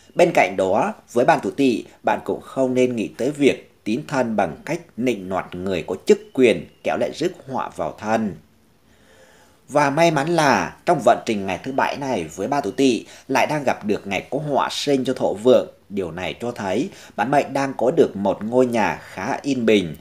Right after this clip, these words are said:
và gia đình là chốn nghỉ ngơi của bạn sau một ngày làm việc đầy vất vả. Vì thế, nếu như có khúc mắc gì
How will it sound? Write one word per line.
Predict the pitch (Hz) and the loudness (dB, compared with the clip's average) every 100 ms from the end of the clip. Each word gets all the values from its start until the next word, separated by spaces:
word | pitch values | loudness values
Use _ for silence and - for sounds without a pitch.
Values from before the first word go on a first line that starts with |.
| - - | -20 -8
và | 123 110 | -2 -2
gia | 143 151 | 0 0
đình | 127 110 87 78 - | 2 2 0 -10 -8
là | 110 90 - | -4 -4 -4
chốn | 98 160 | -6 -4
nghỉ | 135 92 | -4 -4
ngơi | 127 135 127 | 0 0 0
của | 90 | -6
bạn | 107 113 - - | -2 -4 -4 -10
sau | - 139 123 | -8 -2 -2
một | 87 82 | -2 -4
ngày | 90 80 | -4 -4
làm | 82 78 90 | -4 -6 -6
việc | 80 - | -6 -6
đầy | 123 104 82 73 | -4 -2 -2 -4
vất | - - - | -8 -10 -6
vả. | 87 85 151 - - - | -4 -2 -6 -10 -18 -2
Vì | 180 - | 0 0
thế, | 85 85 139 - - - | -4 -2 -2 -4 -16 -6
nếu | 107 | -4
như | 135 143 | -2 -2
có | 113 127 | -2 -4
khúc | - 165 | -6 -6
mắc | 151 165 - | -4 -6 -4
gì | 104 104 | -2 0